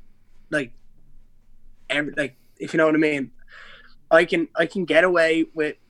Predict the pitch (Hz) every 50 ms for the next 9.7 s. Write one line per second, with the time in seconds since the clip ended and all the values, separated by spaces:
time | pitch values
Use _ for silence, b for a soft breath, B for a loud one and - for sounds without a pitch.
0 | _ _ - - - 160 156 151 151 147 147 143 135 - _ _ _ _ _ _
1 | _ _ _ _ - 185 185 - - 175 175 175 160 160 156 156 160 156 147 147
2 | 151 151 160 151 - - - _ _ _ _ _ _ _ - - - - - -
3 | 156 156 160 175 175 151 135 - _ _ _ _ - - - 165 151 - - 160
4 | 156 170 175 175 - - - 185 175 - 190 175 156 156 156 175 180 156 - 160
5 | 151 151 - 180 170 151 - - 175 156 151 - B B B B B B B B
6 | B B 147 143 147 - - 151 170 143 143 - 170 170 175 180 175 156 160 -
7 | - 147 - 143 151 151 156 160 156 - 127 143 147 160 151 - 165 160 160 160
8 | - - 147 - 160 143 147 147 147 147 139 - 143 139 143 143 - - - 151
9 | 147 147 143 - - 143 139 143 131 127 151 160 - -